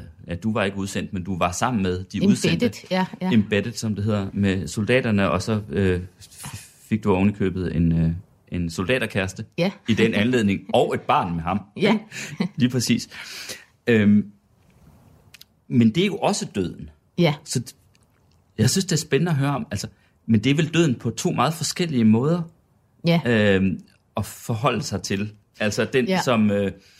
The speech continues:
Speaker 1: som
Speaker 2: Ja.
Speaker 1: vi taler om her, eller den, som du følte, du nu var ved at nærme dig under den her
Speaker 2: Ja.
Speaker 1: fødsel, og så den, du har været i nærheden af
Speaker 2: Ja.
Speaker 1: i krig.
Speaker 2: Ja, fordi man kunne sige, at krigen er jo ødelæggelse af liv, hvor, øh, at fødslen jo er, øh, det er jo, øh,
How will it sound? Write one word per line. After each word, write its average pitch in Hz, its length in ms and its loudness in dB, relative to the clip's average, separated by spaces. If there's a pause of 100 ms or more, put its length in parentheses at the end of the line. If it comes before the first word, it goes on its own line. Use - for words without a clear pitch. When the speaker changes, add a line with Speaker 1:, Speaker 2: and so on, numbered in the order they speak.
(280)
Speaker 1:
som - 180 2
Speaker 2:
Ja. 165 80 4
Speaker 1:
vi 131 80 2
taler 117 320 -2
om 101 140 0
her, 117 160 0
eller 95 160 0
den, 113 200 -2
som 107 180 0
du 110 140 -4
følte, 120 420 2
du - 160 -4
nu 110 200 6
var 104 180 0
ved 101 100 -4
at 101 100 -2
nærme 90 300 0
dig 120 100 -6
under 90 180 -4
den 98 180 -6
her 101 200 -6
Speaker 2:
Ja. 180 100 4
Speaker 1:
fødsel, - 280 -2
og - 140 0
så 110 220 0
den, 113 160 2 (140)
du 98 180 -2 (720)
har 107 240 -2
været 104 200 2
i - 20 2
nærheden 117 380 2
af - 180 -4 (320)
Speaker 2:
Ja. 175 120 0 (140)
Speaker 1:
i 226 40 0
krig. 196 240 -4 (540)
Speaker 2:
Ja, 170 160 2
fordi 170 140 0
man 175 140 4
kunne 190 120 0
sige, 208 220 4
at 208 60 0
krigen 202 440 -2
er 175 40 2
jo 160 140 0
ødelæggelse 170 580 4
af 147 120 0
liv, 147 240 -4 (340)
hvor, 156 340 2
øh, 151 120 2 (140)
at 147 200 0
fødslen 180 460 4
jo 160 120 4
er, 139 260 4
øh, 131 160 4 (640)
det 185 160 6
er 160 40 4
jo, 151 200 2
øh, 135 180 -2